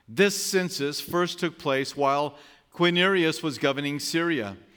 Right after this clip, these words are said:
So all went to be registered, everyone to his own city. Joseph also went up from Galilee out of the city of Nazareth into Judea, the city of David, which is called Bethlehem, the house of bread, because he was of the house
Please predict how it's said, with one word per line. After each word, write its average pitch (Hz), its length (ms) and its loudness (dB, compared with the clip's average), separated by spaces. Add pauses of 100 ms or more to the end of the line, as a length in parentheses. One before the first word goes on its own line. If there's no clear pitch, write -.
(220)
So 180 240 2
all 165 280 4
went 185 200 -2
to 190 80 -6
be 190 120 -2
registered, 156 500 0
everyone 156 460 0
to 165 120 -6
his 147 120 -2
own 143 220 -2
city. 107 420 -4 (480)
Joseph 156 460 0
also 165 260 0
went 160 220 -2
up 165 140 -2
from 147 200 -6
Galilee 151 560 0
out 139 220 0
of 160 80 -12
the 185 80 0
city 180 260 -4
of 175 100 0
Nazareth 131 480 -2
into 220 360 -4
Judea, 113 600 -4 (420)
the 135 100 2
city 220 360 2
of 185 120 0
David, 127 400 -2 (160)
which 160 400 -2
is 156 140 -4
called 123 420 -4 (340)
Bethlehem, 104 960 -6 (720)
the - 80 -12
house 107 280 -8
of 113 120 -8
bread, 76 240 -10 (760)
because 160 400 2
he 226 180 2
was 233 240 4
of 170 180 -2
the 175 120 2
house 170 440 -2